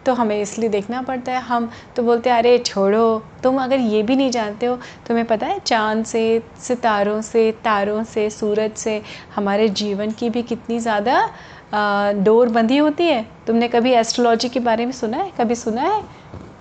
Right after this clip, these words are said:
तो उसने बोला, "अरे नहीं साहब, हम तो ये सब नहीं जानत हैं।" बोलते हैं, "धत तेरी की रामू, तेरी तो एक चौथाई ज़िंदगी समझ ले अभी तक की बेकार हो गई।"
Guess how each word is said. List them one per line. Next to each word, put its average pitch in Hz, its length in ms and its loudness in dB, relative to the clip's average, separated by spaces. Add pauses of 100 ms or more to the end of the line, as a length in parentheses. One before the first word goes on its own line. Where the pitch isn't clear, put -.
(160)
तो 208 80 -4
उसने 202 220 -8
बोला, 202 260 -2
"अरे 202 160 -2
नहीं 196 260 -4
साहब, 202 340 -8
हम 196 240 -6
तो - 360 -10
ये 202 120 -2
सब 202 220 -8
नहीं 208 220 -6
जानत 220 400 -6
हैं।" 233 140 -10 (360)
बोलते 214 220 -8
हैं, 233 120 0
"धत 226 260 0 (140)
तेरी 180 240 2
की 202 200 -2
रामू, 208 420 2 (320)
तेरी 247 260 4
तो 294 300 4
एक 262 320 2
चौथाई 254 480 2
ज़िंदगी 262 360 4
समझ 220 360 0
ले 247 80 2
अभी 220 200 2
तक 226 260 -4
की 370 160 2 (180)
बेकार 208 480 2
हो 202 120 2
गई।" 190 180 -6